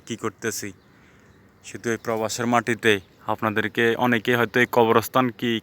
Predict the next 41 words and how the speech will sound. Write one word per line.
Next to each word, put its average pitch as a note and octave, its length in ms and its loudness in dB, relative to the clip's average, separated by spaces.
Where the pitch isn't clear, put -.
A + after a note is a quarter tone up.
কোথায় B2 320 4
তাদেরকে A2+ 440 -2
মাটি B2 300 2
দেয়, G#2+ 240 -2
কেউ A2+ 220 2
এটা A2+ 160 0
বলতে A2 300 0
পারে G2+ 240 0
না। G2 140 -4
ওই A2+ 80 -8
যে B2 240 2
হাতের A#2 320 -4
সামনে B2 340 0
আমার B2 160 4
একটা B2 220 2
দেখতেছেন, A#2 500 0
ওই A2+ 180 0
কবরটা G#2+ 380 -2
আমার A2+ 180 2
মনে A2+ 240 0
হয় A2+ 160 0
নতুন A#2 360 0
হবে, A#2 300 2
কয়টা A2 320 -2
পাথর A2+ 260 0
দিয়ে A2+ 260 -2
ওই A#2 120 -2
কবরস্থানটা G#2+ 680 -4
হয়েছিল। G#2+ 440 -4
তো A#2 80 -8
এই A2+ 120 -2
হলো, A2+ 240 2
এই A#2 140 4
দে-, G#2+ 220 0
দেখানোর A2 440 -2
জন্যই A#2+ 360 -2
আমি A#2+ 220 0
আসলে A#2 380 0
ক্যামেরাটা A2+ 420 -2
ওপেন A#2+ 280 -2
করলাম, A2+ 320 -2